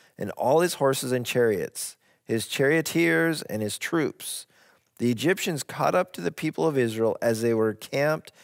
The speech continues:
beside the shore near Pi-hahiroth,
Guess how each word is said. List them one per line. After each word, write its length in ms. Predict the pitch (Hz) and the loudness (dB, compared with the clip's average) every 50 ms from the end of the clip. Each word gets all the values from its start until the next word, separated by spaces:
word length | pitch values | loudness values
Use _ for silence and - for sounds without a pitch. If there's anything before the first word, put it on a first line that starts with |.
| - - - - _ | -20 -20 -20 -14 _
beside 440 | - 120 - - 127 120 120 120 117 | -4 -2 2 4 6 6 6 4 4
the 80 | 117 | 0
shore 640 | - - - 190 185 156 123 107 104 107 117 127 - - _ - | 0 0 0 2 4 4 6 6 6 6 4 2 0 -6 _ -8
near 500 | - 127 131 127 120 127 127 127 - - - - _ _ _ | -2 0 2 4 4 4 4 2 0 -4 -8 -20 _ _ _
Pi-hahiroth, 1160 | - - 123 127 135 135 139 151 151 143 156 156 156 139 113 76 - - - - - - - - | -2 2 4 6 6 6 4 4 2 2 2 2 4 4 4 2 2 -2 -6 -8 -8 -10 -10 -14